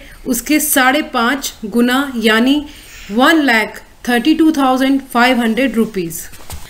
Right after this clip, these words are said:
Friends, ये policy आप अपने बच्चों के नाम पे ले सकते हैं जो आपको उनकी marriage के समय पर एक बड़ा return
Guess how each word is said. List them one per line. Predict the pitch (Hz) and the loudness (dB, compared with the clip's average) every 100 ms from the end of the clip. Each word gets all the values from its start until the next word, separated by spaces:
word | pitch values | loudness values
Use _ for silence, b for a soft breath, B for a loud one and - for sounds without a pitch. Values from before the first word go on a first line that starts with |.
| B B - | B B 0
Friends, | 269 320 320 - b b | 0 0 -4 -10 b b
ये | 226 339 415 | 0 0 2
policy | 392 370 349 359 | 2 2 2 -2
आप | 330 233 247 247 | -2 0 0 0
अपने | 269 311 277 214 | 0 2 2 -2
बच्चों | - 262 | -2 -2
के | 269 | 2
नाम | 269 262 262 | 4 4 2
पे | 277 | 2
ले | 269 269 | 2 2
सकते | 277 269 - 269 | 0 -2 0 0
हैं | 269 302 311 B B B | 0 -2 -6 B B B
जो | 226 320 359 | 0 2 4
आपको | - 240 240 240 247 233 196 B B | 2 0 0 -4 -4 -4 -6 B B
उनकी | 262 269 320 | 4 4 6
marriage | 311 247 226 330 339 | 6 6 4 2 0
के | 359 | 0
समय | 349 294 254 233 | 2 2 2 0
पर | 233 220 | 0 0
एक | 233 202 185 | -2 -4 -2
बड़ा | 240 269 | 2 4
return | 285 240 240 277 | 2 2 2 2